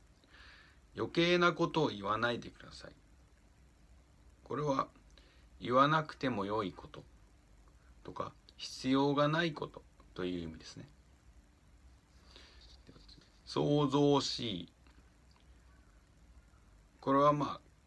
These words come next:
まあ、声とかね、音がひ-、あの、必要以上に気になるという意味なんですけど、他にもうるさいとか、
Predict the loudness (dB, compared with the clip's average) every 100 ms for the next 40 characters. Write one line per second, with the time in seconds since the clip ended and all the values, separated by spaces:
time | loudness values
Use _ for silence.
0 | _ -18 -4 -2 -2 2 2 2 -4 -10
1 | -10 -12 -8 -8 -6 -4 -4 -4 -10 -12
2 | -10 -8 -8 -8 -8 -10 -10 -6 -2 0
3 | 0 -2 -2 -4 -4 -8 -10 -8 -4 0
4 | 0 -2 -14 -20 -20 -20 -20 -20 -20 -20
5 | _ _ -20 -20 _ _ _ _ _ _
6 | _ _ -20 -20 _ _ -20 -20 _ -14
7 | -8 -6 -6 -8 -10 -12 -12 -8 -6 -6
8 | -10 -20 -18 -4 0 0 -2 -6 -4 -2
9 | 0 0 2 0 -2 -12 -16 -14 -16